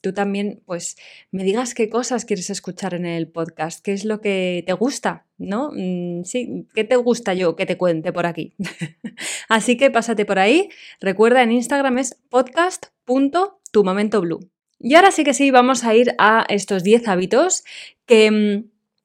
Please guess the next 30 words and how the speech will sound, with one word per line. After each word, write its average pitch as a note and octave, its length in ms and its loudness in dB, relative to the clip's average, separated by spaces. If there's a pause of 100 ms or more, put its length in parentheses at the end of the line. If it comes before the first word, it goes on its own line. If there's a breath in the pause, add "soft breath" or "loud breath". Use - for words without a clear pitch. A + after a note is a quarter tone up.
(240)
he B3 100 4
querido E4 240 4
hacer D#4 180 -2
una D4 180 4
lista A#3+ 380 2 (960 soft breath)
que B3 120 4
sea D4 500 0
práctica. G3+ 720 -2
Bueno, G3+ 220 -4
es - 140 -10
que - 140 -14
ya A#3 120 -4
sabes C4+ 320 -6
que A#3 80 -6
a A3 40 -4
mí C4 100 0
me A#3+ 100 0
gusta B3 360 -4
mucho C4+ 320 0
ser C4 240 0
muy B3 200 4
práctica, G3 840 -4
¿vale? F#3 340 0
Cosas B3+ 280 -2
que A#3+ 100 -6
puedas C4 280 2
empezar B3 260 -2
a C4 40 2
hacer D#4+ 440 0
ya. F3 360 -2